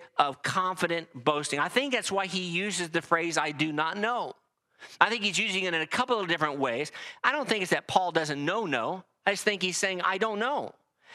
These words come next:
Saying, "It's not about me." He's deflecting. He's saying, "It's not about the,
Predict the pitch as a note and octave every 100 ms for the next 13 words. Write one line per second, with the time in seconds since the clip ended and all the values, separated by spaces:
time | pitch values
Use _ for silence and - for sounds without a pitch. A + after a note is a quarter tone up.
0 | - - G#3 F#3+ G#3+ A3+ A3 A3 A3+ G#3+
1 | A3 C4+ A#2+ - - G#3 F3+ G3 - A3
2 | C4 - D#3+ D#3 E3+ - F3 F3 F3+ -
3 | D#3+ F#3 A#3+ B3+ F#3 F#3+ F#3+ F#3 D#3